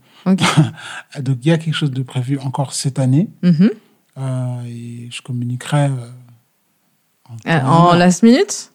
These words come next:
Speaker 2: Non.
Speaker 1: Non.
Speaker 2: Non, non, non, pas en last minute, parce que là, ce sera quelque chose qui va s'étaler sur, euh, du court terme, mais quand même, voilà, sur une période étalée.
Speaker 1: Ouais.
Speaker 2: Donc, euh, ce serait dommage que ça se fasse en
Speaker 1: Donc, sur quelques jours ?
Speaker 2: Plusieurs jours, ouais. Plusieurs jours de suite.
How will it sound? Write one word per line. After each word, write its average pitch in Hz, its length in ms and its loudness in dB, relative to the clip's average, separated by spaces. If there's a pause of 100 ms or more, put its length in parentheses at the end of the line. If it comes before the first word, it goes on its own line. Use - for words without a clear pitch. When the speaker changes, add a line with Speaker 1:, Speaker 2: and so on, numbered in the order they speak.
(120)
Speaker 2:
Non. 151 140 6
Speaker 1:
Non. 147 300 2 (540)
Speaker 2:
Non, 170 180 8
non, 190 80 8
non, 180 120 6
pas 180 100 4
en 170 60 4
last 135 200 0
minute, 151 300 4
parce - 180 -20
que 127 120 -20
là, 123 180 -14
ce 135 100 -16
sera 127 320 -16
quelque 131 140 -14
chose 143 180 -8
qui - 140 -10
va 123 100 -6
s'étaler 135 440 -4
sur, 123 280 -10
euh, 123 60 -10 (960)
du 117 680 -16 (220)
court - 260 -8
terme, 160 340 0
mais 127 160 -4
quand 143 140 -6
même, 131 320 -2 (640)
voilà, 120 240 -12
sur - 180 -12
une 120 100 -6
période 131 220 0
étalée. 139 460 2 (160)
Speaker 1:
Ouais. 170 400 2
Speaker 2:
Donc, 127 160 -8 (140)
euh, 120 100 -16
ce 107 220 -18
serait - 180 -16
dommage 135 380 0
que - 80 -16
ça 131 60 -12
se - 120 -14
fasse 127 240 -14
en 120 260 -16
Speaker 1:
Donc, 165 140 0
sur 165 180 -2
quelques 180 320 0
jours ? 202 320 0 (460)
Speaker 2:
Plusieurs 151 240 6
jours, 165 180 6
ouais. 156 140 4 (260)
Plusieurs 135 260 -2
jours 131 140 -2
de 127 100 -6
suite. 196 400 -2